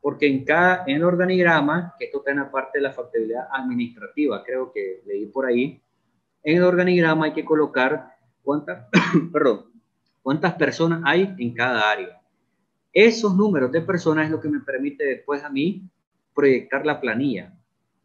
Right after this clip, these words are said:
Ahora, la planilla, aquí están, gerente, evidentemente una persona, contadores financieros, porque era una empresa de asesoría, tenemos que tener contadores y financieros a diez,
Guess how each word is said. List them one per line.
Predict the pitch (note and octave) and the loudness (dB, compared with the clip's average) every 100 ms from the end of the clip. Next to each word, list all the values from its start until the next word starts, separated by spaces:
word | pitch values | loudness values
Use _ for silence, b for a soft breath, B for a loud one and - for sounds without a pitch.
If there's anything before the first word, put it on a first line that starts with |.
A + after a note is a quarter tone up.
| _ _ _ _ _ - | _ _ _ _ _ 2
Ahora, | D3 C#3+ G2 - - | 4 6 4 -2 -2
la | C3 C#3 | 0 2
planilla, | D3+ D#3+ G3 D3 D3 F#3 E3 | 2 4 6 6 4 0 -6
aquí | - A#2+ | -10 -8
están, | - B2 D#3+ F3+ _ _ _ _ _ | -2 -2 -2 -10 _ _ _ _ _
gerente, | - A#2 A#2 C#3 C#3 D#3+ D#3 - - - | 0 4 4 2 2 0 0 -12 -20 -6
evidentemente | A#2 A2+ G#2+ C3+ B2 A#2 C3+ C3+ | 0 0 0 0 0 0 0 -4
una | A2 A2 G2 | -4 -6 -4
persona, | B2+ C3 D3 C3+ D3 F#3 F#3+ _ _ _ _ | -6 0 0 2 -2 -6 -14 _ _ _ _
contadores | B2 B2 A#2+ G#2+ A2+ C#3 | -6 -4 0 0 2 0
financieros, | C#3+ C3 A2+ C#3 D#3 B2 - | 0 -2 0 2 2 0 -6
porque | G2+ G#2 | -8 -6
era | G#2+ | -4
una | A#2+ | -6
empresa | A#2+ B2+ B2 | -6 -10 -8
de | B2 | -8
asesoría, | B2+ C3 B2+ C#3 | -8 -6 -2 -2
tenemos | C3+ A2 G#2+ | -4 -6 -6
que | A2+ | -8
tener | - A2 A2 | -12 -12 -10
contadores | A#2+ A#2+ A2+ G2+ A2+ A#2 | -6 -4 -2 -2 -2 -4
y | |
financieros | A#2+ A#2 A#2 B2 C3 C3+ _ _ | -10 -10 -10 -8 -6 -8 _ _
a | G#2+ | -12
diez, | G2+ G#2+ D3 D#3+ - | -4 2 2 0 -8